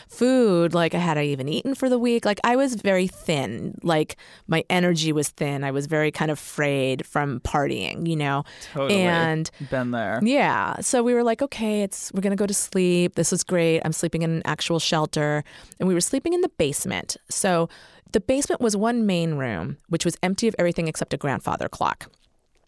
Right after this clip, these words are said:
Speaker 1: Dick talk. And a second room that actually had a little twin bed in it. So I, I told my friend Carrie, "Oh, you take the bed. I'm just so happy to be sleeping, like, on a carpet. This feels luxurious." I had my sleeping bag with me still.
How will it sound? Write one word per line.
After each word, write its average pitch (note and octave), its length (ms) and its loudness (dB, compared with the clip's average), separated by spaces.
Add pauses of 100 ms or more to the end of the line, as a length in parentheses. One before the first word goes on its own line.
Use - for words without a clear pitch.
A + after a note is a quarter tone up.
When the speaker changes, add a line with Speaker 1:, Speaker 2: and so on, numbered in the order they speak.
(240)
Speaker 1:
Dick - 200 -2
talk. - 320 -6 (100)
And F#3+ 420 2
a E3 120 0
second C#4 400 -2
room D#3 240 -2
that D#3 100 2
actually D#3 240 -2
had D#3 140 0
a D3+ 40 0
little D3+ 280 0
twin F3+ 300 -2
bed C#3+ 200 -2
in C#3 80 -8
it. - 180 -10 (300)
So - 140 -4
I, F#3 180 0 (100)
I G3 120 0
told C4 240 -2
my C#4+ 100 -2
friend C#4+ 160 -2
Carrie, G3+ 260 0
"Oh, F3+ 40 2
you F#3+ 160 0
take A3 180 -4
the G3+ 80 -2
bed. D#3 380 0
I'm E3 100 -2
just E3 140 -4
so E3+ 100 0
happy D#3+ 260 -2
to D3+ 60 -2
be D#3 100 -4
sleeping, D3 360 -2
like, C3 340 -2
on D3 80 0
a D3 60 -6
carpet. C3+ 560 -2
This - 200 -4
feels - 220 -2
luxurious." C3 800 -2
I D#3 40 -2
had D3+ 160 -2
my E3 120 0
sleeping D3 340 -4
bag C#3+ 220 -2
with D3 120 -2
me C#3+ 120 -2
still. C3+ 440 -4